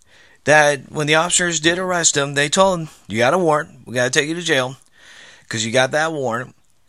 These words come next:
And the officers did have him, he starts tensing up a little bit. If you watch the video, you can see that he does tense up. So when he does tense up,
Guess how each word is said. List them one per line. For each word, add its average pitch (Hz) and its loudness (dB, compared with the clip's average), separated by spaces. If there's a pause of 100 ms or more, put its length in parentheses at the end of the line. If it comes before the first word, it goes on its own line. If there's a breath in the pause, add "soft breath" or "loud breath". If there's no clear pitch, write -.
(340 soft breath)
And 127 -4
the 139 2
officers 175 0
did 190 -2
have 175 -2
him, 170 -4
he 139 -2
starts - 4
tensing 208 0
up 190 -2
a - -4
little 127 -2
bit. 110 -4
If 127 -6
you 139 -2
watch 170 4
the 208 4
video, 175 -2
you 143 -4
can 131 -10
see 143 -4
that 127 -6
he 120 -8
does 127 0
tense 110 -4
up. - -6 (760 loud breath)
So 160 4
when 151 -2
he 151 -4
does 156 0
tense 190 0
up, 131 4